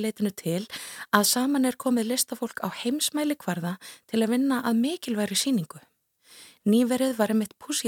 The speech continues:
Riot með stórmerkilegan gjörning, jafnframt sinni fyrstu yfirlitssýningu hér á landi. Það gleður mig hve mikil gróska er í íslensku leikhúsi um þessar mundir og greinilegt að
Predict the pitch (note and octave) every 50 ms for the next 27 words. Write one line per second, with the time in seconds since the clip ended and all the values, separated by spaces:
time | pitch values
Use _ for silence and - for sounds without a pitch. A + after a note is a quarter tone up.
0 | F#3+ F3 E3 D#3+ D3+ C#3+ - - - F#3 E3 D#3+ - - - A3 B3 F4+ C4+ C4
1 | B3 - - - A3 G#3+ G3+ F#3 - - E3+ - - - F3+ G3+ A3 - - -
2 | - - - _ - G#3+ A3 - - - - A3 G#3 - _ - - - - A3+
3 | G#3+ G#3 F#3+ - - C#4 - - - - - C4+ - - G#3+ G3+ F#3+ F3+ F3 F3+
4 | F3+ - - - F#3 F3 E3+ E3 - F#3+ F#3 F#3+ _ _ _ _ - - - A3
5 | G#3 F#3 E3+ F3 F#3+ F#3+ - - - _ _ _ _ _ _ _ _ _ _ _
6 | _ _ _ - - - - - - - - _ _ - A3 - - A3+ A#3+ C4+
7 | C#4 C4+ B3 B3+ C4 C4 A#3+ - - A#3 A3+ A#3 A3+ A3+ G#3+ - - A#3+ B3+ B3
8 | - - - - F3 F3 F3+ F3+ F3+ G#3 G3+ - - A#3 A3 - - A#3 G#3 G3
9 | F#3+ F#3 - - F#3 - F3+ F3 E3+ - - F3 - - - G#3+ F#3+ E3 D#3+ -
10 | - G3 G3 - - - - - - _ - - G3 F#3 F3+ F#3 G3+ G#3+ A3 A3
11 | A#3+ B3 - - - -